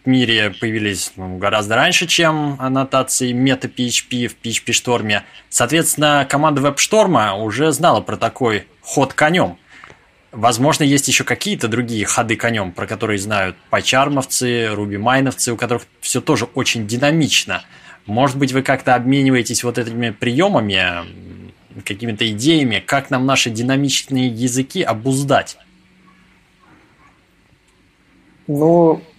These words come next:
Speaker 2: короткий ответ, наверное, э, ближе нет, чем да. Э, то есть это языки очень разные.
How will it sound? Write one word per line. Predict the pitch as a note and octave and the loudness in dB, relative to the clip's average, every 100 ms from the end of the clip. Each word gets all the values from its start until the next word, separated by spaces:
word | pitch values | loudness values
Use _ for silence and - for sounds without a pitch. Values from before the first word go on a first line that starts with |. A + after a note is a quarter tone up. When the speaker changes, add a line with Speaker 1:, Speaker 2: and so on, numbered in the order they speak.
| - | -2
Speaker 2:
короткий | C#3 D3 E3 E3 | 2 6 4 2
ответ, | C#3+ D3 D3+ | 0 2 2
наверное, | D3+ C3 C3+ C3 C3 B2+ | 2 4 4 4 2 2
э, | B2+ A#2+ A#2+ A#2+ A#2 | 4 4 6 4 2
ближе | B2+ A#2+ A2+ | 0 0 0
нет, | A#2+ C#3+ - - - _ | 2 2 0 -10 -20 _
чем | - C#3 B2 | -2 -2 -2
да. | A#2 B2+ B2 A#2+ - _ _ _ - | 2 4 6 2 -4 _ _ _ -8
Э, | B2 A#2 A2+ A2+ A2+ _ _ - | -6 -4 -2 -4 -6 _ _ 0
то | B2 | 2
есть | A2+ G#2+ - | 4 2 2
это | B2 A#2 B2+ B2 B2 B2+ B2+ - | 0 2 4 6 8 6 4 2
языки | C3 C#3 D#3+ | 0 2 4
очень | C#3 C3 | 4 4
разные. | A#2 A2+ D3+ D#3 | 4 4 2 -4